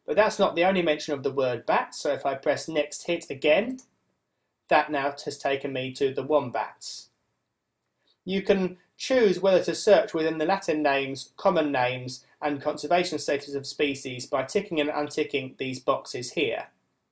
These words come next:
For example, I'm now going to clear this search and type in endangered. That's now taken me to a part of the tree where there's a high concentration of endangered species. We can zoom in on any one of the leaves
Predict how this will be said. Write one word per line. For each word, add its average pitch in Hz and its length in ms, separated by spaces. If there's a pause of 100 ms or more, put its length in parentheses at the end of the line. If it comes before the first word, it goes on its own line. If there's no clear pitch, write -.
(340)
For - 120
example, 190 520
I'm 117 160
now 135 120
going 135 200
to 143 120
clear 208 240
this 160 220
search 147 440
and 147 160
type 139 340
in 143 240 (1400)
endangered. 151 680 (880)
That's - 260
now 180 140
taken 180 420
me 147 340
to 143 340
a - 60
part 160 320
of 143 60
the 143 80
tree 139 300
where 135 120
there's 131 160
a 139 60
high 151 240
concentration 135 880
of 127 220
endangered 135 600
species. - 840 (420)
We 135 80
can 131 180
zoom 151 240
in 143 80
on 139 160
any 190 220
one 165 160
of 143 100
the 147 80
leaves 160 640